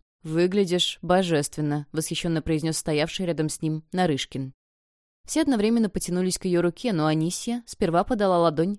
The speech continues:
заиграя Врашкину, хотя тот стоял намного дальше, чем Дима Велес и Петр Нарышкин.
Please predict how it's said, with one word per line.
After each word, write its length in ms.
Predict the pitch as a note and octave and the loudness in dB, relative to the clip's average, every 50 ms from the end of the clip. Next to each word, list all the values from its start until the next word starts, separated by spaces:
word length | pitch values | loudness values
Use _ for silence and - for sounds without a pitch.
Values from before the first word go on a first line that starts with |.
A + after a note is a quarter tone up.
| - | -8
заиграя 440 | - F3+ F#3 F3 E3 F3 F#3 F#3+ G3+ | -4 0 0 0 2 2 0 0 0
Врашкину, 560 | G#3+ B3+ A#3 F3+ - - - D3 C3+ B2+ C3 - _ _ _ | 0 -2 -2 -2 -4 -6 -6 -4 -4 -4 -6 -8 _ _ _
хотя 260 | - G3+ F3+ - F3+ | -6 -4 -4 -4 -4
тот 160 | - F#3 - | -4 -4 -6
стоял 340 | - - - G#3+ G#3 G3 F#3+ | -4 -4 -2 0 0 2 2
намного 380 | F3+ F3 E3 E3 E3 E3 D3+ D#3+ | 2 0 0 0 0 0 0 0
дальше, 340 | - D3 D#3+ F#3+ - - E3+ | 0 0 -2 -2 -4 -8 -8
чем 320 | - - E3+ D#3+ D#3+ D#3+ - - | -4 -2 -2 -2 -2 -4 -8 -6
Дима 300 | E3+ E3+ E3+ D#3+ D3+ D3+ | -2 0 2 2 2 2
Велес 400 | D3 D3 E3 G#3 G#3+ - - - | 2 0 0 0 -2 -4 -6 -4
и 260 | - G3 F#3 F3 E3+ - _ | -2 -2 -2 -2 -4 -6 _
Петр 280 | - E3 D#3 - G3 - - _ _ | 0 0 0 0 -2 -8 -8 _ _
Нарышкин. 560 | E3+ F#3+ G3 E3 C#3 - - - - B2+ B2+ | -2 0 0 0 0 -2 -4 -8 -10 -10 -10